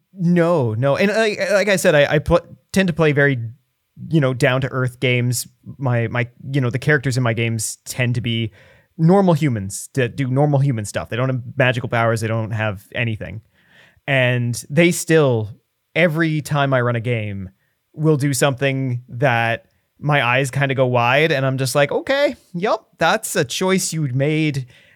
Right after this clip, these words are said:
and now I have to deal with that choice. Thank you. Thank you for that." <laughs> But it, it's, it's, it is, it's important, and it's, it's fun, right? Like, you, you get memorable moments from that, as long as it's not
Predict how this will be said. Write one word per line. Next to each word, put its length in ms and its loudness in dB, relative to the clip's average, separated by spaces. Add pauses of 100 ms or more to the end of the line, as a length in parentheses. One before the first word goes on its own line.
(120)
and 160 2
now 240 2
I 160 4
have 300 -2
to 260 -2
deal 300 -2
with 160 -4
that 240 -2
choice. 400 -2
Thank 280 0
you. 300 -4
Thank 220 -2
you 80 -2
for 160 -4
that." 360 0 (300)
<laughs> 960 -6
But 140 4
it, 160 0
it's, 340 -2
it's, 340 -2 (360)
it 160 0
is, 240 4
it's 160 2
important, 400 2
and 100 2
it's, 300 -2
it's 180 0
fun, 380 2
right? 240 2
Like, 160 2
you, 160 -2
you 180 0
get 180 2
memorable 460 2
moments 320 2
from 140 -4
that, 160 2
as 80 0
long 120 2
as 80 -2
it's 120 -2
not 260 2